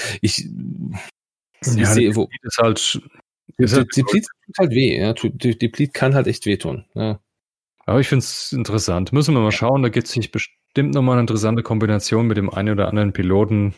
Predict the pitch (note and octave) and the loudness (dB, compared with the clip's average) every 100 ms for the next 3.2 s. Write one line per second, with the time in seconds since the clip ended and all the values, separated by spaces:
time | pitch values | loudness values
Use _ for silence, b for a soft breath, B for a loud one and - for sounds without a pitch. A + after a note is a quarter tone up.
0 | - G2 G2+ F#2+ G2+ F2+ F2+ F2+ B B | -6 -2 0 0 0 2 0 -2 B B
1 | _ - F#2+ F#2+ - F#2 F#2 - E2+ F#2 | _ -6 -2 0 2 0 0 -2 0 0
2 | - - F#2 F#2 A2 A2+ A2+ - - A2 | 0 -4 -2 0 0 2 0 -2 -4 2
3 | G#2+ F#2+ | 2 2